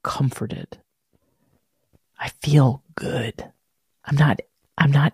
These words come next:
anxious or worried near him. When I'm with him, I feel peaceful. It's amazing.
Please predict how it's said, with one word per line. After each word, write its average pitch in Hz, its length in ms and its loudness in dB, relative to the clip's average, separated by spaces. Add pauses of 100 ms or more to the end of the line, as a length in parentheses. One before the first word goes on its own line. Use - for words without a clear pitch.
anxious 139 480 0
or 139 120 2
worried 139 460 0
near 127 200 -2
him. 123 340 -4 (540)
When 139 160 2
I'm 139 180 4
with 139 220 2
him, 127 360 0 (720)
I - 80 0
feel 135 260 2
peaceful. - 760 -4 (1200)
It's - 260 0
amazing. 131 560 2